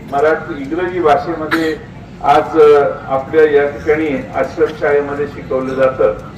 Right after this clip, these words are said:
त्यामुळं अनेक, अ, चांगले चांगले उपक्रम करणारा हा भाग आहे. या भागातल्या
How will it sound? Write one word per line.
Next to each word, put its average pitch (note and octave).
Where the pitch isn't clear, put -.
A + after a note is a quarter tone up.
त्यामुळं E3+
अनेक, G3
अ, F3+
चांगले E3+
चांगले F3
उपक्रम E3+
करणारा D3
हा C3+
भाग B2
आहे. -
या D#3
भागातल्या D3+